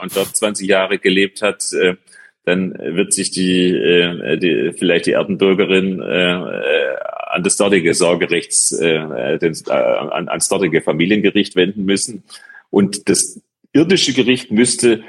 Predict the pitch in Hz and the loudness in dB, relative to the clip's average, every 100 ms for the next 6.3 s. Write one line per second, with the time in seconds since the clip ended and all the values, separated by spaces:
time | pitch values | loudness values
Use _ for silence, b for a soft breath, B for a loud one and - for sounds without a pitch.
0 | B B B - 98 104 101 - 98 104 | B B B -2 -2 0 -2 0 0 2
1 | 104 117 117 104 - 98 - - 98 107 | 0 2 2 0 2 -2 -2 -4 -2 0
2 | 117 113 104 98 - 92 98 98 95 92 | 0 0 -2 -2 -4 -2 -2 -2 -2 -2
3 | 92 95 113 135 113 90 98 98 107 101 | 2 2 2 0 -2 -2 -4 0 0 0
4 | 95 - 80 98 - 95 92 92 104 - | -4 -12 _ -2 0 0 0 -2 0 0
5 | 67 62 55 - - - 92 90 - - | 0 -4 _ -12 -10 -10 -10 -10 -12 -20
6 | - - 87 | -20 -20 -20